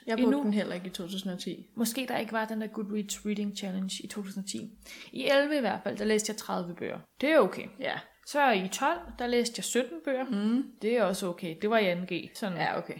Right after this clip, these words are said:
Speaker 2: ja. Det var første, anden G. Der
Speaker 1: Ja.
Speaker 2: begyndte at gå lidt ned ad bakke. Så i tretten, der læste jeg atten bøger. Det, det er heller ikke galt.
Speaker 1: Nej, det er
Speaker 2: Det
Speaker 1: ikke
Speaker 2: er okay.
Speaker 1: galt.
Speaker 2: Så i, øhm, fjorten, der læste jeg enogtredive bøger.
Speaker 1: Så kom du lige op igen lidt.
Speaker 2: Ja,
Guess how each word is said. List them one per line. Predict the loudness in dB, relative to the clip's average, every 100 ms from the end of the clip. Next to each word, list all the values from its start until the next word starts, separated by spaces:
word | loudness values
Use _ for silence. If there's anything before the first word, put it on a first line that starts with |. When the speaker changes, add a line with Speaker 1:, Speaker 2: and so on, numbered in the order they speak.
| -6
Speaker 2:
ja. | -6 -6 -16 _ 0
Det | 6
var | 6 6 4
første, | 2 2 -2
anden | -2 -2 -4
G. | -6 -10 -14 _
Der | -2
Speaker 1:
Ja. |
Speaker 2:
begyndte | 0 -2 -4
at | -8
gå | -8
lidt | -12
ned | -10
ad | -8
bakke. | -8 -8 -10 _
Så | -2 2
i | 2
tretten, | 2 0 0 0 -6 -20 -6
der | -2
læste | 0 -2 -6 -8 0
jeg |
atten | 0 0 -6
bøger. | -4 -4 -8 _ _ 0
Det, | 2 2 -2 -6
det |
er | -2
heller | 0 2
ikke | 0 0
galt. | -2 -2 -10 -8
Speaker 1:
Nej, | -4 -4
det | -2
er | -2
Speaker 2:
Det | -2
Speaker 1:
ikke |
Speaker 2:
er | 4
okay. | 4 6
Speaker 1:
galt. | 2 0 -6 -14
Speaker 2:
Så | -2 2 2 2
i, | 0 2
øhm, | 0 -2 -6
fjorten, | -6 -2 0 -2 -10 -20 _ -4
der | 0
læste | 0 0 -6
jeg | -4 -4
enogtredive | -4 -4 -2 -2 -2
bøger. | -4 -2 -4 -8
Speaker 1:
Så | -14
kom | -2 0
du | 2
lige | 2 2
op | 2
igen | 0 2 2
lidt. | 2 -2 -8 _
Speaker 2:
Ja, | 0 2 2